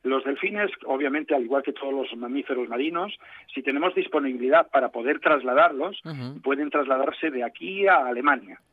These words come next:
Speaker 1: Obviamente tienen que tener unas condiciones, pues,
Speaker 2: Sí,
Speaker 1: de hidratación,
Speaker 2: sí.
Speaker 1: etcétera,
Speaker 2: Ujú.
Speaker 1: pero no necesitan estar en el agua,
Speaker 2: Claro, claro,
Speaker 1: porque
Speaker 2: claro.
Speaker 1: respiran aire como nosotros.
Speaker 2: Sí, sí,
Speaker 1: El
Speaker 2: sí.
Speaker 1: problema de los delfines es que si salen a una playa, lo que van a tener es una agonía,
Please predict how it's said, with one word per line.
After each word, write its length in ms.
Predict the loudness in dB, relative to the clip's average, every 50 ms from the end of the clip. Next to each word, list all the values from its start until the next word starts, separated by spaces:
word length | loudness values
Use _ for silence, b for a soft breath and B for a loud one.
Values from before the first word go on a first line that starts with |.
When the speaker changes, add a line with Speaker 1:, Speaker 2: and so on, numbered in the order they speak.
| _ B B B B B B B -4
Speaker 1:
Obviamente 500 | -2 0 0 0 0 0 2 2 0 2
tienen 220 | 0 -4 -6 -4
que 100 | -6 -4
tener 200 | -4 -2 -4 -2
unas 180 | 0 0 -2 -2
condiciones, 580 | -2 -4 -2 -2 -2 0 2 2 2 2 0 0
pues, 160 | 0 -2 -2 0
Speaker 2:
Sí, 60 | -2
Speaker 1:
de 60 | -2
hidratación, 720 | -2 -4 -6 -6 -8 -8 -6 0 2 4 4 4 4 2
Speaker 2:
sí. 60 | -2 -4
Speaker 1:
etcétera, 240 | -4 -4 -2 0 -2
Speaker 2:
Ujú. 60 | -2
Speaker 1:
pero 160 | -2 -4 -4 -4
no 140 | -2 -2
necesitan 440 | -2 -2 -4 -4 -4 0 2 2 2
estar 220 | 0 -2 -2 -2 -2
en 100 | -2 0
el 80 | 4
agua, 280 | 4 4 4 2 -8 -8 -6
Speaker 2:
Claro, 240 | -4 -4 -4 -6
claro, 160 | -6 -6 -6 -6
Speaker 1:
porque 160 | -4 -4 -6
Speaker 2:
claro. 140 | -6 -6 -8
Speaker 1:
respiran 340 | -6 -4 0 0 0 -2 2 4
aire 320 | 4 4 4 4 0 0
como 180 | 0 -2 -6 -6
nosotros. 420 | -8 -8 -10 -10 -12 -14 -18 -16 -16
Speaker 2:
Sí, 180 | -14 -14 -16 -16
sí, 180 | -16 -14 -10
Speaker 1:
El 120 | -6 -6 -2
Speaker 2:
sí. 0 |
Speaker 1:
problema 240 | 2 4 4 4 4
de 60 | 4 4
los 140 | 2 4
delfines 460 | 2 0 0 -2 -4 -4 -4 -4 -4 -6 -12 b b b b b b b
es 160 | -6 -6 -2
que 260 | 2 0 0 0 -2 -6 -4
si 160 | -4 -4 -2 2
salen 340 | 4 4 4 4 2 0
a 60 | 0 0
una 260 | 2 4 4 4 6
playa, 440 | 8 8 8 6 6 0 -2 -2 -4 _ _ _ _ _ _ _ _ -8 -4
lo 140 | -2 -2
que 100 | 0 0
van 120 | 0 2 2
a 60 | 2
tener 260 | 2 0 -2 0 0
es 120 | -2 -2 -6 -6 0
una 220 | 4 4 4 4
agonía, 460 | 4 -2 -4 -6 -6 -6 -6 -8 -10